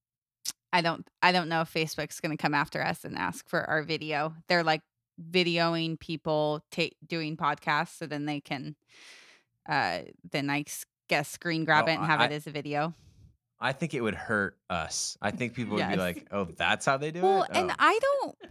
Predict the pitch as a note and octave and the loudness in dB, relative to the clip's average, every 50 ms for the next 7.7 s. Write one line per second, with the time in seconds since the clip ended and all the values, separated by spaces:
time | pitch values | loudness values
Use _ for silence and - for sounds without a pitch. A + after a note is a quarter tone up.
0 | - - D4 D#4 D#4+ D4+ E4+ E4+ E4 D#4+ D4+ - - _ C4 C#4+ F4 A4 A4+ F#4 | -10 -2 2 2 2 4 2 2 2 2 0 -2 2 _ 4 4 4 4 2 2
1 | C4+ C4 C4 C4 C4 B3+ C#4 C4+ F4 G4 G4 - - A3+ G#3+ G#3+ A#3 C#4 - - | 2 2 0 0 0 0 2 4 4 2 2 0 -4 -6 0 2 2 2 2 0
2 | - - F#3 F#3 - - - - F3 E3+ E3+ - - G#3 G3+ G3+ - - A3 A#3 | 2 4 4 4 2 0 -2 0 0 0 0 0 -2 -2 -2 0 0 0 0 0
3 | A#3 - G#3 D#3 F3 F3 D#3+ D#3+ D#3+ - - F#3 - G#3 F#3+ F#3 F#3 F#3+ F#3+ A3+ | 0 -2 -4 -2 -2 -2 -2 -2 -2 -2 -4 -4 0 4 4 4 4 4 2 0
4 | G3 G3 F#3 D#3 F3 F3 E3+ E3 E3 F3 E3 - E3 D#3+ D#3 - D3+ D3 C#3+ C#3 | 0 0 0 0 0 0 0 0 0 0 4 4 4 4 4 2 0 0 2 2
5 | D3 E3+ G#3+ G#3 - _ _ _ - F#3+ F3+ F3+ F3+ F#3 F#3 F#3 F#3 F3+ F3+ - | 0 0 -2 -4 -8 _ _ _ -6 -4 0 0 2 2 4 2 2 0 -2 -4
6 | _ _ _ _ _ _ _ _ _ _ _ _ _ _ _ _ - G3 G#3 - | _ _ _ _ _ _ _ _ _ _ _ _ _ _ _ _ 4 4 4 4
7 | - A3 A#3+ B3 B3+ B3+ C4 A#3+ G#3+ G3+ G3 G3+ G3+ F#3+ | 2 0 0 2 2 2 4 4 4 4 2 0 -2 -2